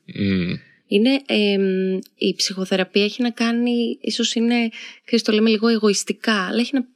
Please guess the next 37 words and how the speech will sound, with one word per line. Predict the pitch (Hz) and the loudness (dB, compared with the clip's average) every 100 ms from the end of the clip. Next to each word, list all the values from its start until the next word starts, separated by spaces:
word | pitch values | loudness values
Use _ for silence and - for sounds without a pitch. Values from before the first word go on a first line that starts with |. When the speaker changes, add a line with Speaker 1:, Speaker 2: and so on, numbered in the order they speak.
| _ _ | _ _
Speaker 2:
κάνει | 254 262 | 2 2
πάντα | 262 262 | 2 2
με | 277 | 2
τον | 262 262 | 2 0
εαυτό | 254 - 214 | 0 0 0
μας. | 180 180 - _ | 0 -6 -12 _
Δεν | 247 | 0
έχει | 277 262 | 2 2
να | 185 | -2
κάνει | 170 170 | -4 -4
με | 165 | -4
τους | - - | -6 -2
άλλους. | 175 165 180 214 | -2 0 -2 0
Speaker 1:
Έχει | - 123 151 | 0 2 2
να | 151 | 2
κάνει | 160 | 2
με | 175 | 2
τον | 170 | 2
εαυτό | 127 107 - | 0 -2 2
μας, | 110 104 113 | 2 4 0
αλλά | - 113 110 | 0 0 2
τελικά | 110 110 101 - 107 110 131 - | 2 2 2 2 2 0 -4 -8
έχει | - 147 | 0 2
να | 143 | 4
κάνει | 175 | 2
με | |
τον | 175 | 2
εαυτό | 147 170 | 2 0
μας | 165 | 2
σε | 156 | 0
σχέση | - 175 165 151 | 2 2 4 2
με | 123 | 2
τους | - | 2
άλλους. | 113 104 104 | 2 2 2
Speaker 2:
Μμ. | - | 2
Speaker 1:
Οπότε | 156 139 160 156 - _ | 2 2 2 0 -10 _
ξεκινάς | - 120 131 127 143 151 - | -2 0 2 2 2 0 -6